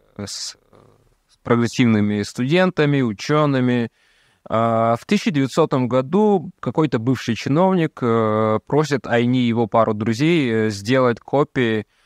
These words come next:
э, новой книги Ахмада Дониш, которую было запрещено из-, э, издавать в Эмирате. Ахмад Дониш тогда был объявлен врагом ислама, а, а этот чиновник решил,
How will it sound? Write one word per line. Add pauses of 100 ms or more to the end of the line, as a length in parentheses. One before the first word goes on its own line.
(200)
э,
новой
книги
Ахмада
Дониш, (680)
которую
было
запрещено
из-, (100)
э,
издавать
в
Эмирате.
Ахмад
Дониш (640)
тогда
был
объявлен
врагом
ислама, (220)
а,
а
этот
чиновник
решил,